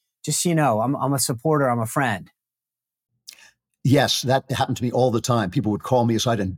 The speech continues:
Speaker 2: and speak in a whisper, and they would say, "I saw you on Sean Hannity, you know, and I really agree." And I would say,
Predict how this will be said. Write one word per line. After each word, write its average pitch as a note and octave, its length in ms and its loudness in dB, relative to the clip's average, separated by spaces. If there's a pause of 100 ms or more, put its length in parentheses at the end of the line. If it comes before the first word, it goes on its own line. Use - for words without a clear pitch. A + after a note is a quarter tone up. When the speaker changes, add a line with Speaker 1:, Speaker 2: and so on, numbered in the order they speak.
Speaker 2:
and G#2+ 180 -2
speak - 320 -2
in B2+ 80 4
a G2 60 2
whisper, F2+ 560 0 (400)
and A2+ 160 4
they A2 60 4
would G2 180 0
say, A2+ 480 2 (240)
"I A#2 80 0
saw C3 320 0
you B2 240 2
on G#2 120 2
Sean B2 360 0
Hannity, A#2+ 480 0
you F2+ 140 -6
know, G#2 140 -4
and G#2 100 -2
I - 20 -2
really A#2 300 2
agree." G2+ 200 2
And B2+ 120 4
I C#3+ 40 4
would D#3 120 2
say, E3+ 140 2